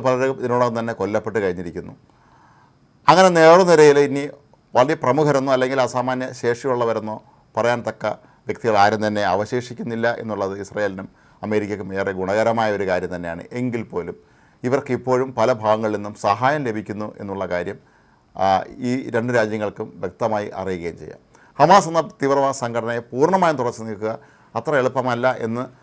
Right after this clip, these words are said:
നേരത്തെ സൂചിപ്പിച്ചതുപോലെ തന്നെ, ഇതിനായി ആവിഷ്കരിക്കുന്ന പദ്ധതികളും ദീർഘകാല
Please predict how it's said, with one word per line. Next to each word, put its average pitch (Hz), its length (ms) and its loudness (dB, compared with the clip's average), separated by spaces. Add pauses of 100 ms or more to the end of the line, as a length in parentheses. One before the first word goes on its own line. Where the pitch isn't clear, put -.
(160)
നേരത്തെ 120 260 0
സൂചിപ്പിച്ചതുപോലെ 110 680 0
തന്നെ, 92 180 -4 (440)
ഇതിനായി 170 340 8
ആവിഷ്കരിക്കുന്ന 127 420 0 (120)
പദ്ധതികളും 131 520 4 (340)
ദീർഘകാല 180 460 8